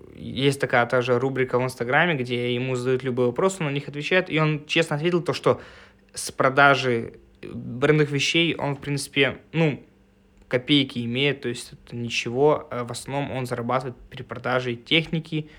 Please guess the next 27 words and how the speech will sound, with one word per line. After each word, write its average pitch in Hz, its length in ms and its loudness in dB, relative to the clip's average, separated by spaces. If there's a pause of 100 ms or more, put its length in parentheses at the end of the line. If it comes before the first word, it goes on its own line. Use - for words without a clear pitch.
(160)
либо 120 560 -4 (800)
автомобилей. 113 640 -10 (800)
Ну, 185 220 2
по 170 160 2
сути, 156 500 0 (120)
то 147 80 4
есть 139 200 -2
с 107 300 -10
человека, 160 420 2
у - 20 -4
которого 135 680 4 (100)
просто 147 280 4
огроменная 127 480 2
аудитория, 135 440 6
он 127 80 2
очень 131 300 -2
известный 131 380 -2
в - 140 -18
кругах, - 360 2 (280)
говорит, 139 280 2
что - 200 0
с - 180 -10
одежды 127 460 2
с - 200 -12
такой 127 420 0
трудно 135 460 -2
заработать, 120 600 -2